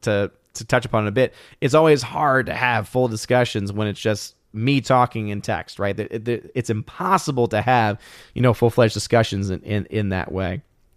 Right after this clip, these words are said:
But thank you for that five dollar super chat. And yeah, again, I try to do my best. It's easier, I would say, it's a lot easier to do it with people that I respect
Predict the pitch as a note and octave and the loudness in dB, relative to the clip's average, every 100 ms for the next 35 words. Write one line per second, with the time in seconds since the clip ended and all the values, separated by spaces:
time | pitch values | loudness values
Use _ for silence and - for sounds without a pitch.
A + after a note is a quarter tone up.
0 | _ _ _ _ - A2 C#3+ C#3+ B2+ A#2 | _ _ _ _ -4 2 4 6 4 6
1 | A#2+ A2+ G#2+ - G2+ G2+ G#2+ G2+ F#2+ G2+ | 6 6 4 2 -2 -2 0 2 0 -2
2 | - - C3+ B2 A#2 A#2+ A2 A2+ A2+ A2 | -8 -4 2 2 2 2 2 2 2 2
3 | G#2 F#2+ G#2+ G2+ B2 A#2 E3 F3+ F#3+ E3 | 0 0 0 0 -2 -2 2 2 4 6
4 | C3+ - B2 A#2+ - A2+ A2 - A2+ C3 | 6 6 4 2 2 2 2 2 2 4
5 | C3 B2+ A2+ G#2+ A#2 G2+ - A2+ A2 G2+ | 2 0 0 2 2 2 -2 -2 0 0
6 | G#2+ F2+ - - D#3+ - | 0 -2 -2 2 2 0